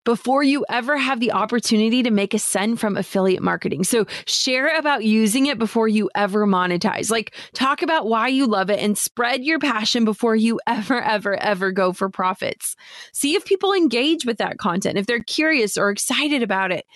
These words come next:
That's gonna be such a good gauge if it's gonna be a successful avenue for you. And number six, is the offer custom? If you can, a custom offer goes miles further than something quick or generic.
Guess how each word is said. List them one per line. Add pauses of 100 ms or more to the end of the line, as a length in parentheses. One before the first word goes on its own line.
(240)
That's
gonna
be
such
a
good
gauge
if
it's
gonna
be
a
successful
avenue
for
you. (720)
And
number
six, (320)
is
the
offer
custom? (260)
If
you
can, (260)
a
custom
offer
goes
miles
further
than
something
quick
or
generic.